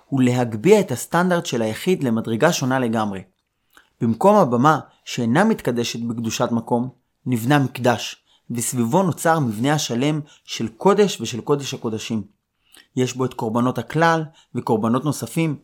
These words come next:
שאינם יכולים לבוא בתור קורבנו של היחיד. בית המקדש מעיקרו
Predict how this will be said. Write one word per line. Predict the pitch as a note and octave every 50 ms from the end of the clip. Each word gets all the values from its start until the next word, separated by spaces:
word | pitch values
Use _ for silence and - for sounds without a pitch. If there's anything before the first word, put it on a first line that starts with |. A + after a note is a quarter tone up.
| _ _ _
שאינם | - - - A#2+ A#2 B2 D3+ F#3+ A#3 A#3+
יכולים | A3+ - D#3+ C3+ B2+ B2+
לבוא | A#2+ A2 A#2 B2
בתור | A2+ A2 - - B2 A#2 - -
קורבנו | B2 A2 A2 A2 A2+ A2
של | G#2 - A2+ G#2+
היחיד. | G#2 G2+ - - A2 G2+ G#2 - _ _ _ _ _ _ _ _ _ _ _ -
בית | A#2+ D#3+ F#3+ F#3+
המקדש | G#3 E3+ B2+ - B2+ B2 D#3+ F#3 F3+ -
מעיקרו | F3 C#3 A#2 - - A#2 G2+ B2 E3 E3 C3 A#2+ -